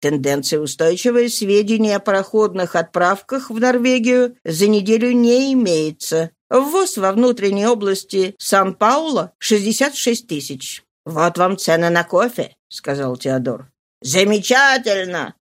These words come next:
говорил народ, смиренный и жалкий, а Теодор чувствовал себя всесильным. «Неужели вы можете вычислить цену на кофе вот поэтому?»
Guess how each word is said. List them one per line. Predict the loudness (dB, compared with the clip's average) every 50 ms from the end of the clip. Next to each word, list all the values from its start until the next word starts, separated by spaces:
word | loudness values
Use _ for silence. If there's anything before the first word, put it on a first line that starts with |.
| _ -6 -4
говорил | -2 0 0 0 0 0 0
народ, | -2 -2 -2 -2 -2 -2 -4 -6
смиренный | -6 -6 -4 -4 -2 0 2 2 2 2 2 0 -2
и | -2
жалкий, | 0 0 0 0 -2 -4 -6 -10 -8 -8 -8 -4
а | -2 -2 -2
Теодор | -2 -2 -2 -2 0 0 -2 -2 -4 -4
чувствовал | -2 -2 -2 -2 -2 -4 -2 -2 -2 -2
себя | 0 -2 0 0 0 0
всесильным. | -2 -4 -6 -6 -6 -4 -2 0 0 0 0 0 -2 -2 -4 -6 -10 _ _ _ _ _ -2
«Неужели | 0 2 4 4 4 4 4 4 4 4 2 2
вы | 0 2 2 2
можете | 4 2 2 2 0 0 -2 0 0
вычислить | 0 0 0 -2 -4 -4 -2 -4 -4 -4 -2
цену | 0 2 2 4 4 4 2 4
на | 2 2 0 -2
кофе | -4 _ -2 2 2 2 2 0 -2 -4 -2 -2 -4 -8 _ _ _ -12
вот | -6 0 0 0 0 0 -2 -2
поэтому?» | 0 2 2 2 2 2 0 -2 -4 -4 -4 -6 -8 -12